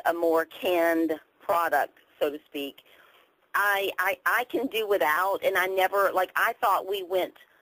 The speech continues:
past the point of, of, of, um, being racy when we did, like, like, the whole Godfather hot lesbian action, the H L A,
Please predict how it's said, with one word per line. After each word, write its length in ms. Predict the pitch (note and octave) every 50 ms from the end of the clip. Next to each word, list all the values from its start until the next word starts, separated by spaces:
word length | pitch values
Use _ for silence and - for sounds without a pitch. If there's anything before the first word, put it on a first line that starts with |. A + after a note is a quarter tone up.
| _ _ _ _ _
past 440 | - - - F#3+ F3 F3+ F#3+ G#3+ _ _ - - - - F#3
the 80 | G3+
point 480 | G3 - - A#3 A3 G#3 G3+ G3+ F#3 - - -
of, 380 | D#3+ E3+ F3 F3 E3+ E3 D#3+ - - -
of, 440 | D#3+ E3+ E3 E3 D#3+ D#3+ D#3+ E3 - _ _ _ _ _ _ _ _ _ _ _ _ _ _ _ _ _ _ -
of, 560 | - C#3 C#3 C3+ C3+ C3 C3+ C#3+ C#3+ C#3+ - -
um, 560 | A2+ B2 C#3 C#3 C#3 C3+ C3+ C#3 C#3 D3 D#3 _ _ _ _ _ _ _ _ _ _ _ _ _ _ _ _ - - G3
being 420 | - G3 G3+ F#3+ F#3 F#3 F3 C#3+ D#3
racy 460 | F#3 F3+ F3+ F3 - - - F#3 E3+
when 240 | E3+ F3+ F3 E3+ E3+
we 140 | F3 E3+ E3+
did, 280 | D#3+ E3+ F3 D#3+ D#3 -
like, 200 | E3 D#3+ D3+ _ _ - - _ _ -
like, 160 | F3 E3+ D3+
the 80 | - F3
whole 180 | - F#3+ F#3
Godfather 1200 | F#3 - F3+ E3+ F3 F3 - - - E3+ F3 E3+ E3+ E3 E3+ E3 E3 E3 D#3+ E3 D#3+ D#3 - - _ _ _ _ _ _ _ _ _ _ _ -
hot 400 | - - G3+ F#3 F3+ - - F#3+
lesbian 460 | G3 F3+ F3 E3+ - - F3 F3 F3
action, 360 | E3+ E3 D#3 - - F3+ E3+
the 80 | D#3 -
H 240 | - F3+ E3 -
L 220 | F#3+ E3+ E3+ E3 E3+
A, 480 | E3 D#3+ D#3+ D#3+ D#3+ D#3+ E3 E3 D#3